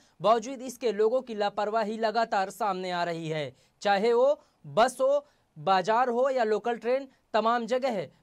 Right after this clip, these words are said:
भारी भीड़ देखने को मिल रही है। सरकार और प्रशासन द्वारा महामारी की रोकथाम के लिए हर संभव प्रयास किए जा रहे हैं।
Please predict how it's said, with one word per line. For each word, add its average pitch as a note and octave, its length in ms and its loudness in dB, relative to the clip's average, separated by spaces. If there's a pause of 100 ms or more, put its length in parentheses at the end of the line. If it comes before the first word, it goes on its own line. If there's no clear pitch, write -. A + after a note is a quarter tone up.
भारी G#3+ 360 0
भीड़ G#3+ 260 -2
देखने G3+ 340 -2
को G3+ 140 -4
मिल G#3 220 -4
रही A#3 220 2
है। C4+ 220 2 (280)
सरकार B3+ 520 4
और B3 280 2
प्रशासन A#3+ 520 -2
द्वारा C4 220 2
महामारी A3 520 -4
की A3+ 140 -10
रोकथाम G#3 460 -4
के A#3 120 -6
लिए A3+ 180 -2
हर G#3 160 -2
संभव G3+ 320 -2
प्रयास G3 360 -2
किए G3+ 260 0
जा A#3 160 2
रहे A#3 200 0
हैं। B3+ 260 -4